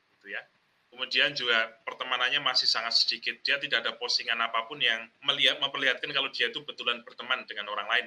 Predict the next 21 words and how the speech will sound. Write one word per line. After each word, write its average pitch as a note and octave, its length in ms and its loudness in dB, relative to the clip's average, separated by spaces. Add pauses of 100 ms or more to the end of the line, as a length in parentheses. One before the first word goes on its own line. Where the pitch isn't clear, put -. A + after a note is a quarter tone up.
(160)
yang, A2+ 160 -10 (160)
yang A2+ 160 0
ada A2+ 240 0
di A2+ 80 -4
dalam G#2+ 320 -2
daftar G#2 320 -8
pertemanannya. G#2+ 640 -4 (400)
Itu G3 320 0
sebenarnya C#3 480 4
sangat-sangat, B2+ 480 -2 (160)
eh, A2 400 -2
kita G#2+ 240 0 (560)
ragukan. A#2 480 0 (640)
Itu A#3 240 -2
pun, B2+ 240 -2 (320)
itu D3 240 -10
pun A#2+ 160 -8
ya, B2+ 160 2 (160)
meskipun D3 320 -4
kita D3+ 320 -2
misalnya D3+ 480 0